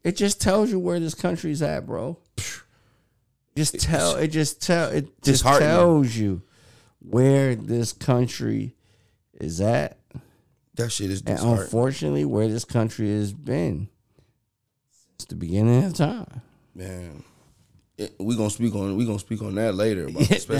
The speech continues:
Speaker 2: about
Speaker 1: that's
Speaker 2: the country. But it's, it, it, it's sad. It's sad that you can. It's sad that you have to bring race into talking shit, and, and,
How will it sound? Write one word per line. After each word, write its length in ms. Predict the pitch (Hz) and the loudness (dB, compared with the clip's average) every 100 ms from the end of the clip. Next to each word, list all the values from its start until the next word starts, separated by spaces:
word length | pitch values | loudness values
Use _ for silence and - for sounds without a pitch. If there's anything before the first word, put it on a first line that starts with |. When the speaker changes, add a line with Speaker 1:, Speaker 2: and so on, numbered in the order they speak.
| 139 | 0
Speaker 2:
about 80 | 92 | -2
Speaker 1:
that's 200 | 87 - | -4 -4
Speaker 2:
the 60 | |
country. 400 | 113 107 110 110 - - - - | -6 -6 -8 -14 -18 -20 -16 0
But 380 | 123 135 104 - _ _ - - - | 4 4 2 -10 _ _ -20 -8 -2
it's, 200 | 127 117 | -2 0
it, 220 | 123 135 | -2 2
it, 240 | 139 127 - | 2 0 -2
it's 160 | 131 | -2
sad. 400 | - 151 156 147 - | 0 4 4 4 2
It's 180 | 131 | -2
sad 440 | - 147 147 139 117 | 0 2 4 2 -2
that 240 | 113 - | -4 -4
you 100 | 139 | -6
can. 220 | 135 - - | -4 -8 -6
It's 140 | 120 | -4
sad 320 | - 143 143 | -2 0 0
that 220 | 113 110 131 | -2 -4 -4
you 80 | |
have 260 | 120 117 113 | 0 0 -2
to 180 | - 117 | -6 -6
bring 400 | 98 107 107 90 | -6 -4 -4 -6
race 340 | 90 113 104 - | -4 -4 -6 -8
into 340 | 92 90 85 | -10 -10 -10
talking 400 | - 110 98 90 | -6 -6 -6 -6
shit, 380 | 101 - 95 - _ _ _ _ _ _ _ _ _ - | -4 0 -2 -4 _ _ _ _ _ _ _ _ _ 2
and, 280 | 117 110 104 | 4 4 2
and, 300 | 110 107 98 | 0 0 0